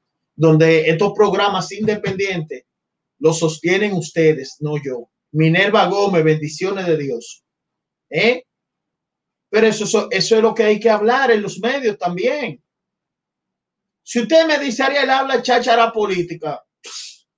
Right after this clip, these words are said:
tema más fácil, yo te lo hablo todo. Y con argumento. Que tampoco digo cosas que no está, que, que no están fuera de contexto, sino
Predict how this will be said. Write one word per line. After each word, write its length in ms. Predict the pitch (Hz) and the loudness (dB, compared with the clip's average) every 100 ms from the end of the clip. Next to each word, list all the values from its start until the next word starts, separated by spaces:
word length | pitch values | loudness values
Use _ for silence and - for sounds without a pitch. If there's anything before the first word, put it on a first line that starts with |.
| _ _ _ _ _ | _ _ _ _ _
tema 300 | 151 147 147 | -10 -10 -12
más 180 | 156 - | -12 -8
fácil, 380 | 160 165 - 135 | -8 -8 -12 -14
yo 120 | 139 | -4
te 80 | 156 | 2
lo 140 | 160 | 2
hablo 240 | 160 156 | 2 0
todo. 380 | 160 175 175 - - _ _ _ _ _ _ _ _ _ _ _ _ _ _ _ _ _ | -2 -4 -4 -8 -18 _ _ _ _ _ _ _ _ _ _ _ _ _ _ _ _ _
Y 160 | 196 160 | -8 -2
con 180 | 175 | 0
argumento. 680 | 175 180 226 170 139 120 - _ _ _ _ _ _ _ | 0 0 0 0 -4 -8 -18 _ _ _ _ _ _ _
Que 80 | 165 | -6
tampoco 560 | 156 156 156 170 208 190 | -2 0 2 0 0 0
digo 240 | 196 196 | 0 0
cosas 320 | 202 208 214 | -2 -4 -4
que 100 | 214 | -4
no 120 | 175 175 | -6 -4
está, 280 | 190 180 | -4 -6
que, 220 | - 156 160 | 0 0 0
que 100 | 160 | -4
no 60 | |
están 200 | 160 175 | -2 -4
fuera 220 | 175 185 | -4 -6
de 100 | 180 | -6
contexto, 540 | 180 170 165 202 208 196 | -6 -6 -4 -4 -4 -6
sino 540 | - 156 190 233 254 | -2 -2 2 0 -2